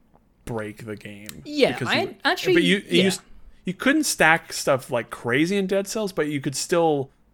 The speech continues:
Speaker 1: stack stuff pretty good. But
Speaker 2: I think
Speaker 1: hearing
Speaker 2: Dead
Speaker 1: that you
Speaker 2: Cells
Speaker 1: can
Speaker 2: is a
Speaker 1: just
Speaker 2: good
Speaker 1: go crazy.
Speaker 2: comparison when it comes to, like, combat mayhem, where
Speaker 1: Okay,
Speaker 2: if
Speaker 1: yeah,
Speaker 2: you were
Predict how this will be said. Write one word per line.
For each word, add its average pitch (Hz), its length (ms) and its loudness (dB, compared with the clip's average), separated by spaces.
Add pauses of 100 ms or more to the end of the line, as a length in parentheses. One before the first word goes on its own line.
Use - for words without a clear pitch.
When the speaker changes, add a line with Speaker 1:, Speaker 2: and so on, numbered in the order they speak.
(160)
Speaker 1:
stack - 400 2
stuff - 340 -6
pretty 117 200 -2
good. 101 440 -8
But 139 120 0
Speaker 2:
I - 40 2
think 415 220 2
Speaker 1:
hearing 180 180 10
Speaker 2:
Dead 180 40 4
Speaker 1:
that 160 60 6
you - 140 8
Speaker 2:
Cells - 20 0
Speaker 1:
can 135 100 0
Speaker 2:
is 123 60 2
a - 20 2
Speaker 1:
just 135 180 4
Speaker 2:
good 165 160 4
Speaker 1:
go 127 160 4
crazy. 113 440 -6
Speaker 2:
comparison 160 640 2
when 139 100 2
it 131 80 -8
comes 143 220 0
to, 143 160 0
like, 131 260 -2 (100)
combat 143 460 4
mayhem, 131 580 -2 (220)
where 131 420 -2 (120)
Speaker 1:
Okay, 113 320 -4
Speaker 2:
if 143 100 2
Speaker 1:
yeah, 208 60 0
Speaker 2:
you 254 100 2
were 247 40 8